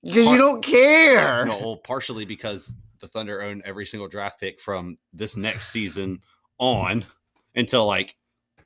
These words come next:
Speaker 2: Kawhi retires.
Speaker 1: You know what would be some fucking, I would literally, like, I just, I wouldn't watch. I don't know how you do it. I don't, okay?
Speaker 2: You're gonna say Kawhi goes to the Nets.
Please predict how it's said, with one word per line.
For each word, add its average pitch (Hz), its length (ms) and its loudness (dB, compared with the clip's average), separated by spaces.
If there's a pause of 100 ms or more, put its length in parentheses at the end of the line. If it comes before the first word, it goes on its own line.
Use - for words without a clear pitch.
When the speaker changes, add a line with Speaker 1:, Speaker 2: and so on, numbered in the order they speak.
(100)
Speaker 2:
Kawhi 117 320 2
retires. 101 480 0
Speaker 1:
You 180 60 4
know 208 160 4
what 202 100 2
would 165 140 2
be 127 180 0
some 127 200 -6
fucking, 117 680 -6 (1300)
I 143 220 4
would 139 240 2
literally, 117 480 -2
like, 113 240 -10 (480)
I 127 160 2
just, - 240 -6
I 123 120 4
wouldn't 113 300 0
watch. 104 560 -4 (2250)
I 135 80 0
don't 135 120 0
know 131 60 0
how 127 120 -2
you 123 140 0
do 110 160 -4
it. - 160 -12 (440)
I 127 120 2
don't, 107 420 -2
okay? 117 540 -4 (260)
Speaker 2:
You're 98 160 -6
gonna 98 140 -4
say 90 160 -4
Kawhi 95 240 0
goes 92 180 -4
to - 100 -14
the 82 80 -8
Nets. - 440 -8